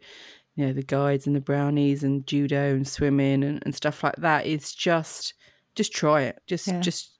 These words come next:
Speaker 1: just try it. If the opportunity's there, one regret I have in my career is not living abroad.
Speaker 2: Mm.
Speaker 1: I've got a couple of godsons and, um, in their twenties, and I just keep saying, "If you get the chance, just go." You know, I really wish I'd had the opportunity, and I probably would have done if I'd thought about it, but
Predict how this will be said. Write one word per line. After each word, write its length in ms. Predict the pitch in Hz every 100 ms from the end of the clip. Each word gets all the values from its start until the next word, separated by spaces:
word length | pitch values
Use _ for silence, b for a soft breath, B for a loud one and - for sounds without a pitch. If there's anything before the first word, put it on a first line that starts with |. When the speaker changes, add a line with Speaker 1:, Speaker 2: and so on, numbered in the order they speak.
| -
Speaker 1:
just 180 | 196 -
try 340 | - 160 165
it. 60 | 147
If 80 | -
the 80 | 196
opportunity's 680 | 202 - 202 180 170 165 -
there, 440 | 156 151 147 147 - B B B B B B
one 220 | 208 214
regret 220 | 190 185
I 40 | 156
have 160 | 160
in 60 | 160
my 100 | 151
career 340 | - 160 151
is 140 | 147 156
not 500 | 160 156 - - - -
living 340 | 151 151 151
abroad. 540 | 143 147 147 139 139 - _ _ b b
Speaker 2:
Mm. 280 | 233 202 190
Speaker 1:
I've 120 | 156
got 80 | 147
a 40 | -
couple 240 | 175 -
of 80 | 143
godsons 840 | 147 147 151 139 143 143 139 - -
and, 400 | 147 143 143 143
um, 160 | 143 143
in 120 | 147
their 120 | 143
twenties, 640 | 139 - 156 143 139 131 135
and 80 |
I 20 | 147
just 200 | 160 -
keep 140 | 170
saying, 180 | 180 170 B B B
"If 80 | -
you 40 | -
get 180 | 240
the 60 | 214
chance, 560 | 220 226 214 170 - -
just 320 | - 170 - -
go." 160 | -
You 100 | -
know, 80 | 170
I 60 | 165
really 420 | 170 190 175 151
wish 260 | 156 156
I'd 100 | 147
had 180 | 131 147
the 60 | 143
opportunity, 580 | 139 - 151 143 139 151
and 60 |
I 40 | 190
probably 240 | 214 156
would 140 | 151
have 100 | 156
done 140 | 131 127
if 100 | 127
I'd 180 | 131 -
thought 200 | 151 131
about 420 | 131 123 123 -
it, 200 | 131 -
but 160 | 143